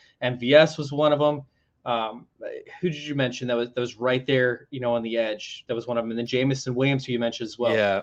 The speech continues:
Speaker 2: Marvin Mims.
Speaker 1: Marvin Mims. I mean, all these guys have potential to give us these, these big time, you know, type plays.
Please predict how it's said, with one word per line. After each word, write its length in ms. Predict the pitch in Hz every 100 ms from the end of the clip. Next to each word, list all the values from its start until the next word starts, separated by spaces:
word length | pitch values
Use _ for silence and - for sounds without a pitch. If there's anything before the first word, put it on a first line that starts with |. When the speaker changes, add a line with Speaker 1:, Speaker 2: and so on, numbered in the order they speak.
| -
Speaker 2:
Marvin 420 | 117 117 120 110
Mims. 500 | 101 117 190 - - _ _ _ _ _ -
Speaker 1:
Marvin 320 | 127 135 127
Mims. 280 | 127 139 131
I 40 |
mean, 240 | 127 123 123 - _ _ _
all 180 | 123 156
these 240 | 226 196 143
guys 420 | 151 156 143 131
have 460 | 156 147 135 127 -
potential 580 | 135 147 156 156 139 123
to 140 | 135
give 160 | 131 131
us 400 | 131 127 - - _ _ 123
these, 280 | 120 120 -
these 180 | 127 123
big 260 | 139 139
time, 480 | - 143 131 117 117 _ _ _ _ _
you 100 | 131
know, 60 | 120
type 320 | - 131 -
plays. 460 | 139 175 165 139